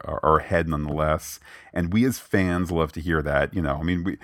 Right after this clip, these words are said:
we want the ha-, the happy cast, the happy crew. We want from the, the people in charge of lighting all the way up to,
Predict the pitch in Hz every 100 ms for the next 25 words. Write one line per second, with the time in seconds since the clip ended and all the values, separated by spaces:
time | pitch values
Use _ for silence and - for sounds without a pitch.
0 | - 107 98 110 104 104 - - 104 110
1 | 117 107 - 104 95 95 - 95 98 107
2 | 92 - 92 90 87 87 95 92 - -
3 | - - 95 87 85 - _ - 101 95
4 | 80 - 135 120 117 - 107 90 90 101
5 | 110 117 110 - 95 90 90 87 - 82